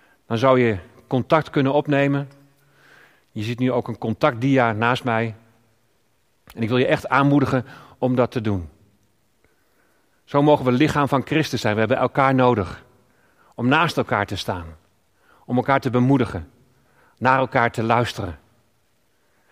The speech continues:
Juist als de rek eruit is. Wat is dat mooi, dat we zo aan elkaar gegeven zijn en er voor elkaar mogen zijn.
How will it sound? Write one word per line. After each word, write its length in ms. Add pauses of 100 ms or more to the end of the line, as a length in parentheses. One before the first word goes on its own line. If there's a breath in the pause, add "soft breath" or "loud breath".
Juist 420 (200 loud breath)
als 180
de 100
rek 400 (300 soft breath)
eruit 380
is. 340 (1400)
Wat 100
is 80
dat 120
mooi, 300
dat 100
we 80
zo 140
aan 80
elkaar 260
gegeven 440
zijn 340 (380 soft breath)
en 80
er 80
voor 160
elkaar 320
mogen 260
zijn. 380